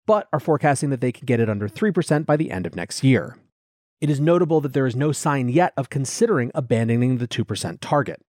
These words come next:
Now, this duration of the flight against inflation was sort of the key piece.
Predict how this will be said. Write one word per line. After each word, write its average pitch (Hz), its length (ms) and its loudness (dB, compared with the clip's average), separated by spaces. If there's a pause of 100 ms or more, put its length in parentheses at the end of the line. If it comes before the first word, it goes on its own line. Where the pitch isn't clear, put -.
(560)
Now, 139 120 2
this 170 220 0
duration 240 540 0
of 247 80 -2
the 175 80 -2
flight 165 340 0
against 139 320 0
inflation 139 560 0
was 120 100 -4
sort 226 280 0
of 185 80 0
the 147 80 -2
key - 260 -4
piece. - 560 -2